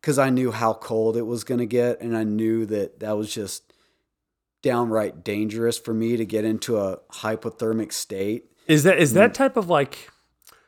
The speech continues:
Speaker 2: banter unspoken as you pass these riders? Like, okay, you bivvied, they squeal by you at night, they push on, which, uh, th-, they're doing something you've decided is not a good idea. And then next thing you know, you pass them again in the morning,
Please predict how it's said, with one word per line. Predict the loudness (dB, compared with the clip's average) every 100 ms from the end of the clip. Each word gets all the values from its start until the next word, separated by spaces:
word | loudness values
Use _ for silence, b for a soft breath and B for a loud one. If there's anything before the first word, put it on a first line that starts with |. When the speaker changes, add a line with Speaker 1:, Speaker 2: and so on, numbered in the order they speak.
| _
Speaker 2:
banter | 0 6 6 6 4 4
unspoken | 4 2 2 2 2 2 2 2
as | 0
you | -2
pass | -4 -4 -2 -4
these | -4 -4
riders? | 0 0 0 0
Like, | -2
okay, | -4 -4 -4 b b b b -2
you | 0
bivvied, | 6 6 6 4 2 -4 b b b
they | 4 6
squeal | 4 2 4
by | 6 6
you | 4
at | 2
night, | 2 2 2
they | 2 2
push | 2 2 2
on, | 2 2 2 -2 -8 -18 -4
which, | -2 -2 -6 -6
uh, | -8 -8 -8
th-, | -8 -6
they're | -2 2
doing | 2 2
something | -2 -4
you've | 0 0
decided | 0 2 4 2 2
is | -2 0
not | 2 4 2 0
a | -4
good | 0 2
idea. | 2 4 4 4 0 b b b b _
And | 2 4
then | 6 6 6
next | 4 2
thing | 2 2
you |
know, | 2
you | 0 0
pass | 4 4 2
them | -2
again | 2 2
in |
the | 2
morning, | 6 6 6 2